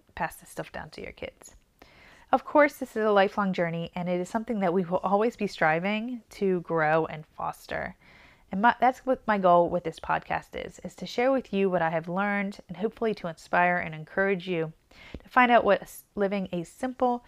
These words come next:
self-sufficient life really means for you and your family. So I am so excited for this upcoming season.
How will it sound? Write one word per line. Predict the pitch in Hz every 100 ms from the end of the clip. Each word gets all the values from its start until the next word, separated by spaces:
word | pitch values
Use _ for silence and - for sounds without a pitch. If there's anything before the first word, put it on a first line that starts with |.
| _ _
self-sufficient | - 214 - 220 208 196 180
life | 160 160 -
really | 185 180
means | 160 156 156
for | 160
you | 156 147
and | 143
your | 143
family. | - - - - _ _ _ - - - _ _
So | - - 196 190 _ _ _ _ _
I | 214 233 269 294 -
am | 208
so | 190 214
excited | 196 196 185 170 170
for | 180
this | 165 160
upcoming | 170 - 180 175 160
season. | - 156 165 156 160